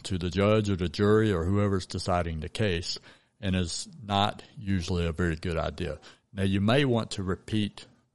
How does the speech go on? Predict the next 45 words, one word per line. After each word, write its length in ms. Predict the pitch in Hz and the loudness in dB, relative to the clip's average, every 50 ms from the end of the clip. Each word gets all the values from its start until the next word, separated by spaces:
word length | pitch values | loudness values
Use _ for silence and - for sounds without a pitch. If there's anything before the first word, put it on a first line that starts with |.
| _ _ | _ _
some 200 | - - - 180 | -8 -4 -2 -2
portions 540 | 147 - - 180 180 165 - - 160 127 107 | -2 2 2 4 4 4 4 2 0 2 4
of 140 | 117 110 92 | 2 2 2
the 100 | 104 101 | 0 -2
direct 380 | 85 104 98 101 98 98 101 101 | 0 0 2 2 2 0 0 0
just 280 | - 143 143 - - | 0 0 0 0 -2
to 80 | - 110 | -4 -4
set 320 | - - - 131 117 104 | -4 0 4 4 6 6
up 220 | 110 120 120 - 107 | 4 2 2 0 -2
your 80 | 95 | -4
big 320 | 82 90 110 104 - - - | -2 2 2 2 2 0 -4
point, 340 | - 160 165 139 110 95 | -2 0 0 2 0 0
the 100 | 90 101 | -4 -6
admission 500 | 87 82 90 107 131 127 - - 113 92 | -6 -4 0 2 2 2 2 0 0 0
that 180 | 90 92 - - | 0 -2 -2 -2
you're 80 | 98 87 | -4 -2
wanting 340 | 90 92 95 90 87 85 | -2 -2 -2 -2 -2 -2
to 80 | 80 92 | -4 -4
gain 320 | 82 90 101 101 95 92 | -2 0 2 2 2 2
that 160 | 85 82 - - | 0 -2 -6 -4
wasn't 480 | 82 87 113 143 165 160 131 107 - | 0 2 4 4 4 2 0 -4 -6
covered 300 | - - 90 80 82 85 | -6 -6 -4 -4 -4 -4
in 100 | 80 78 | -6 -6
direct, 460 | 76 82 80 78 80 80 78 - - - _ _ _ _ | -6 -6 -6 -4 -6 -6 -8 -10 -14 -20 _ _ _ _
but 180 | - 110 - - | -8 -6 -2 -2
you 60 | 123 | 2
don't 240 | 113 151 147 87 - | 2 4 2 2 2
want 180 | - 120 113 | 2 2 2
to 60 | 107 95 | 2 2
just 280 | 87 104 98 - - | 0 -2 -4 -4 -4
repeat 460 | - 92 - - - 113 104 101 - - _ _ | -4 -6 -4 -4 -2 -2 -2 -4 -6 -12 _ _
direct 440 | - 98 87 92 90 90 - - - | -10 -6 -4 -2 -2 -2 -2 -4 -6
examination 680 | 92 90 92 95 90 85 82 82 85 82 80 - 95 87 | -10 -6 -4 -4 -2 -2 -2 -2 -4 -4 -4 -6 -8 -8
for 160 | - - 95 | -6 -4 -4
the 80 | 87 87 | -4 -4
sake 440 | - - - 107 104 98 - - 101 | -4 -2 0 2 2 2 2 -2 -4
of 280 | 90 85 76 - - - - - - _ _ _ _ _ | -4 -4 -6 -10 -14 -20 -20 -20 -20 _ _ _ _ _
repeating 560 | 107 92 - - - 110 104 - 95 87 82 80 | -6 -6 -2 0 2 2 2 2 0 -2 -4 -4
the 80 | 85 | -6
facts 500 | - - 101 92 87 85 - - - - | -2 2 2 4 4 2 0 -2 -6 -6
again 540 | 87 80 78 87 92 90 85 85 80 76 - - _ _ _ _ _ _ _ _ _ _ _ _ _ _ _ _ _ _ _ | -6 -6 -4 -4 -2 -2 -2 -2 -4 -6 -8 -14 _ _ _ _ _ _ _ _ _ _ _ _ _ _ _ _ _ _ _
that 180 | 95 90 85 | -6 -4 -4
were 120 | - 87 90 | -2 -2 0
already 300 | 90 87 85 80 78 76 | 0 0 0 -2 -4 -4
given. 360 | - 95 87 80 78 78 | -4 -4 -2 -2 -4 -6